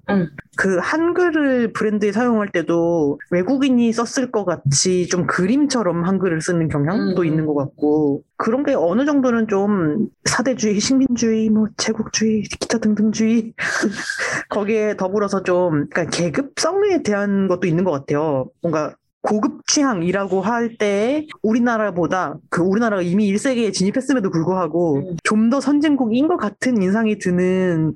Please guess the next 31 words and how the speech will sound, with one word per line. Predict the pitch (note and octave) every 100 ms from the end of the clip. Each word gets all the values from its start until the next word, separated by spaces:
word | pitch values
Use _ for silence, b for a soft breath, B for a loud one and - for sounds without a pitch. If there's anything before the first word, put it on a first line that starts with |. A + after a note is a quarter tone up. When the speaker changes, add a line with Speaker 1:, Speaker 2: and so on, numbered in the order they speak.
| -
Speaker 2:
영미권 | F#3 G3+ C4 C4 F#3+ F3+ F#3+ F#3 -
혹은 | C#4 G#3 E3+
이제 | E3
유럽 | D#3+ F#3 F#3 - -
이런 | F#3 G3+
나라들의 | F#3 D3+ F3 E3+ F3+ F3 E3+ E3 A3 C4 C4 _ -
것을 | - E3+ D#3 C4+ D4+ D4+ B B B -
차용하고 | D#4 E4 C#4+ G#3
싶어 | G3 - E3+
하는 | D#3 C#3+
느낌? | C#3 A#3+ F4+ -
Speaker 1:
음, | F#3
음. | F3 E3 E3 D#3 E3+
Speaker 2:
음, |
음, | D3+ C#3+ D3
음. | D3+ D3+ -
그런 | - F3+
게 |
좀 | F3 E3+ D3
계속 | - F#3
있는 | D#3+ D#3
것 | D3
같아요. | C#3 - - - - - _ B B - _
Speaker 1:
그리고 | A#3+ A#3 A#3
또 | B3
요즘에는, | G#3 F3+ F#3 A3 G#3 G3 G3+ - _ _ - -
아, | C#3+ - - -
뭐 | - F3+
요즘도 | F3+ C4 D3
아니지. | C#3 C#3+ - _ -
Speaker 2:
음. | D3+